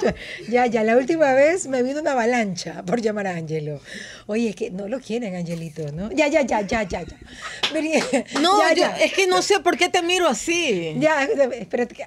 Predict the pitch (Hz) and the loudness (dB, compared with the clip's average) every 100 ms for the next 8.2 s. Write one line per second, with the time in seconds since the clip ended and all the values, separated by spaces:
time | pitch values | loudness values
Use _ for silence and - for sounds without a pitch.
0 | - 302 370 277 277 285 - 262 247 262 | -4 -2 0 0 0 -2 0 -4 2 2
1 | 240 262 226 220 190 240 - 320 262 226 | 4 2 2 4 2 2 0 -4 -6 -6
2 | 202 196 233 269 262 180 262 208 151 151 | -4 0 4 4 4 2 4 4 2 -4
3 | - - 294 - _ - - 247 - - | -8 -8 -8 -10 _ -16 -8 -6 -6 -8
4 | - 277 339 277 208 - - - 226 285 | -4 -4 -4 -6 -6 -8 -18 -10 -6 4
5 | 247 254 240 233 381 349 349 320 320 311 | 6 8 6 6 4 4 2 0 0 0
6 | 269 220 277 285 285 - 240 226 233 220 | 0 0 0 -2 -2 -2 -2 0 0 0
7 | 208 - - - - - 285 269 240 226 | -2 -8 -20 -18 -16 0 2 4 2 4
8 | 254 269 | 6 6